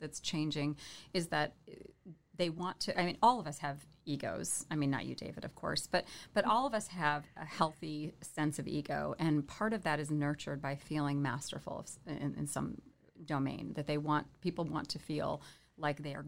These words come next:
good at something and they're recognized for being good at something and that they know things and that they are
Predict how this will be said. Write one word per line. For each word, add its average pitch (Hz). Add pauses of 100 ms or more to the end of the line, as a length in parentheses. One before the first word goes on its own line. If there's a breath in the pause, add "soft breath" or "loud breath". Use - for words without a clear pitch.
good 147
at -
something 147
and 143
they're 143
recognized 147
for 151
being 147
good 147
at -
something 143
and 139
that 139
they 139
know 147
things -
and 139
that 165
they 139
are 139